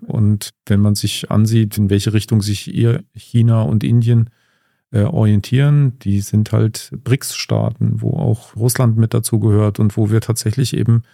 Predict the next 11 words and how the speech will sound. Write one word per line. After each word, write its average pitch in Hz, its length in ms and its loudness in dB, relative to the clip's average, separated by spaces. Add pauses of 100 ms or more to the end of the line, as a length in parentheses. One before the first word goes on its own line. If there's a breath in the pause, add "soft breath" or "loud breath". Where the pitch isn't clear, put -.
(340 soft breath)
einen 107 100 2
direkten 110 440 0
Einfluss 117 440 0
von 101 200 0
Weltpolitik 113 720 0
auf 120 220 -2
die 123 120 -2
Arzneimittelversorgung 117 1160 0
in 117 300 0
Europa 120 440 0
haben. 95 320 0